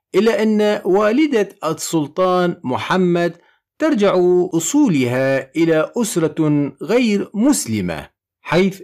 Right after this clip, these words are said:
يذهب بعض المؤرخون إلى أن أصول والدة محمد يرجع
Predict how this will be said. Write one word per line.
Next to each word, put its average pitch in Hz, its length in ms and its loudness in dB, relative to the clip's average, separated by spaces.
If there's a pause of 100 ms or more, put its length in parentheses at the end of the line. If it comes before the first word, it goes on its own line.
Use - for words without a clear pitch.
يذهب 180 640 0
بعض 143 560 0
المؤرخون 117 1300 -2 (280)
إلى 208 160 2
أن 214 360 0
أصول 269 640 0
والدة 156 640 0 (320)
محمد 151 760 -2 (400)
يرجع 190 440 2